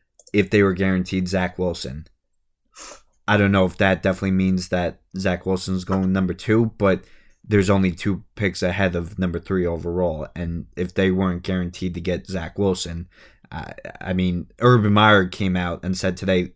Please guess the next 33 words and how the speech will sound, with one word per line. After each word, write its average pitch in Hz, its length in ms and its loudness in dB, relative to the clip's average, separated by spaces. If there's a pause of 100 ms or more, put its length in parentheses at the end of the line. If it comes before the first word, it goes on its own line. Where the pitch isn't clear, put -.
(140)
the 95 200 0
Jaguars 90 500 -2
are 87 140 -2
leaning 90 380 -2
towards 90 360 -4
Lawrence. 87 400 -4
We 92 140 -2
know 101 320 4
they're 90 180 0
drafting 82 460 -8
Lawrence. 85 280 -10
We 98 100 0
knew 98 200 2
that 90 300 -2 (360)
since - 640 -2 (600)
the 95 160 0
N 92 120 0
F 90 220 -2
L 87 140 0
season 85 400 -4
ended. 90 440 0 (800)
I 110 140 2
think 110 260 4
it's 98 180 0
a 104 60 4
mistake. 104 640 2
I 104 220 6
understand 110 880 2 (400)
Joe 95 260 2
Douglas 101 680 2
getting 98 360 -2
his 95 280 -4
guy, 92 440 0